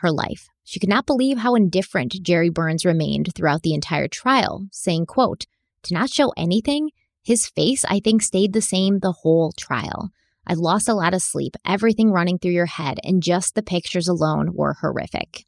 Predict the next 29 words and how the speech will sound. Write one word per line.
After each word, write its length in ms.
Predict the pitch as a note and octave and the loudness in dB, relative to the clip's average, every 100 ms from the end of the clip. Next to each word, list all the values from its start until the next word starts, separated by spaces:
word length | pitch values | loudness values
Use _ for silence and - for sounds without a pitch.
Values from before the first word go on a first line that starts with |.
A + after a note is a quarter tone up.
| _ - | _ -2
End 240 | E3 D#3+ | 0 0
quote. 400 | - - - - - | -4 -6 -8 -16 -2
In 140 | - G#3 | 4 6
twenty 340 | - D#4 D#4+ | 6 4 2
twenty-one, 720 | - C4+ B3+ A3 F3 F3 F3+ E3+ | 2 2 2 4 4 4 2 2
Jerry 300 | F#3+ A3 C#4 | 4 6 4
Burns 360 | G#3 F#3+ F#3+ | 4 4 4
and 100 | F3+ | 4
his 200 | F#3 F#3+ | 2 4
new 320 | F3+ A3+ G4 | 4 6 6
legal 360 | C4 F#3 D#3 D3+ | 6 2 2 -2
team 400 | - D#3+ D#3+ F#3+ | -2 -2 0 0
appealed 480 | - - - D#3 D3 | 0 0 0 0 0
his 160 | F3+ - | -2 2
conviction, 560 | G3 G3+ C4+ - - | 2 2 0 -2 -2
with 140 | E3 F3+ | 0 2
his 180 | F3+ | 2
new 260 | F3+ A3+ D#4 | 6 6 6
lawyers 520 | G3+ D#3 C#3+ E3+ - | 6 4 2 0 -2
calling 420 | - G#3 G3 G3+ F3+ | -4 0 2 2 2
the 200 | F3 E3 | 2 2
warrantless 640 | D#3 E3 B3 C4 A#3 A#3 - | 0 0 0 0 0 0 0
extraction 600 | - - F3+ F#3 G3+ F#3 | -4 0 0 2 0 0
of 120 | D#3+ | 2
Burns's 420 | E3 F#3 F#3+ F3 | 0 2 2 0
D 180 | E3+ F3 | 2 2
N 120 | E3 | 2
A, 240 | D#3+ D#3+ - | 0 0 -2
quote, 380 | - G3+ D#3+ | 2 2 2